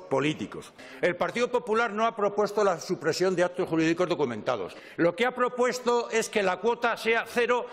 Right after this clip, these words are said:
en el caso de compra de la primera vivienda, el impuesto, exclusivamente en ese caso. Y además dice que lo que se reste de recaudación a las comunidades autónomas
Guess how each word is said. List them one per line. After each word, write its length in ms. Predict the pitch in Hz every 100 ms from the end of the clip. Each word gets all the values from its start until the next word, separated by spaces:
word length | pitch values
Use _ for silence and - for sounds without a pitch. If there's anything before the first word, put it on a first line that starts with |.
| -
en 160 | 226 202
el 180 | 196 185
caso 460 | 247 240 247 247 170
de 160 | 190 185
compra 500 | 240 247 196 185 -
de 120 | 165
la 160 | 190 185
primera 460 | 180 196 254 269 - -
vivienda, 960 | 160 190 240 262 254 277 269 - - -
el 160 | 196 190
impuesto, 520 | - 240 - 127 -
exclusivamente 840 | 226 - 233 - 254 269 269 - 233
en 60 |
ese 200 | 196 202
caso. 320 | 208 - 101 - - - - -
Y 140 | 202 202
además 340 | 202 214 262
dice 340 | 262 156 - - - -
que 120 | 208 208
lo 160 | 202
que 120 | 208
se 140 | 190 180
reste 340 | 269 262 262
de 80 | 240
recaudación 680 | 214 208 202 185 185 233 196
a 100 | 175
las 220 | 170 165
comunidades 420 | - 156 185 233 208
autónomas 600 | 202 196 190 214 233